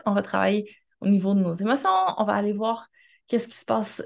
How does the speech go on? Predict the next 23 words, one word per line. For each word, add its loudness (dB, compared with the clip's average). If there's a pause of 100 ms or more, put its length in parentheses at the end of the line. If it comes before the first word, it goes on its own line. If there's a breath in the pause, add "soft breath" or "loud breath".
(180)
au 6
niveau 6
énergétique, 6
on 0
va 2
aller 4
chercher -4 (340 loud breath)
différentes 6
techniques 2
pour 0
se -2
sentir -2
bien 2 (260)
et 6
tout -6
ça 4
dans 2
le 2
plaisir -2 (200)
en 0
ayant -2 (360 loud breath)
beaucoup 6 (180)
de, 4